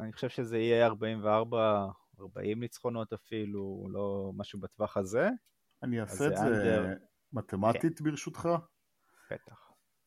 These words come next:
Speaker 2: ג'ה מורנט פספס את העשרים וחמש משחקים הראשונים, הם איבדו את אדמס, לא התחזקו עדיין.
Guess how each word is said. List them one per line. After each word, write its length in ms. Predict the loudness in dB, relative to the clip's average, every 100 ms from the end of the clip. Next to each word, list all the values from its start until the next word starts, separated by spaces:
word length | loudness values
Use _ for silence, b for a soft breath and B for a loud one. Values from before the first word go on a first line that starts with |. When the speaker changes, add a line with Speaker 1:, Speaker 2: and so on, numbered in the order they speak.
| _ _ _ -20 2
Speaker 2:
ג'ה 140 | 6 8
מורנט 340 | 8 8 4
פספס 360 | -4 0 0 2
את 80 |
העשרים 300 | 0 2 -2
וחמש 320 | 0 0 -2 -4
משחקים 380 | -8 -4 0
הראשונים, 500 | 0 0 0 -2 0
הם 120 | 0 0
איבדו 340 | 0 4 4
את 100 | 6
אדמס, 400 | 4 4 0 0
לא 80 | 0
התחזקו 500 | 0 -4 -4 2 2
עדיין. 300 | 2 -2